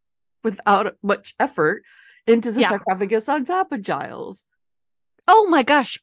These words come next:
Speaker 2: I had not put that together that Giles was already in there. <laughs>
Speaker 1: Yeah. Yeah.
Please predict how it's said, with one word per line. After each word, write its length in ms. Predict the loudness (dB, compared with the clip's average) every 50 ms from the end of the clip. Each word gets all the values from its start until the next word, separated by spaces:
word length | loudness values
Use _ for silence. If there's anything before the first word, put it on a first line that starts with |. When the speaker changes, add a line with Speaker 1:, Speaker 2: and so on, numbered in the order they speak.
| _ _
Speaker 2:
I 280 | -8 -6 -4 -4 -4 -4
had 280 | -4 -6 -6 -6 -6 -4
not 260 | -4 -4 -6 -6 -6
put 160 | -10 -8 -4
that 180 | -4 -4 -4 -4
together 320 | -6 -4 -4 -4 -4 -4 -6
that 180 | -8 -10 -8
Giles 360 | -2 0 2 2 2 0 -2
was 140 | -8 -10 -8
already 280 | -6 -6 -6 -6 -6 -8
in 160 | -8 -8 -8
there. 280 | -8 -8 -8 -10 -12 _ 0
<laughs> 240 | 0 0 2 -2 -2
Speaker 1:
Yeah. 240 | -2 -2 -4 -6 -8 -14 -20 _ _ -20 _ _ _ -8 -8 -8 -6 -6 -8 -6
Yeah. 320 | -4 -4 -4 -4 -4 -4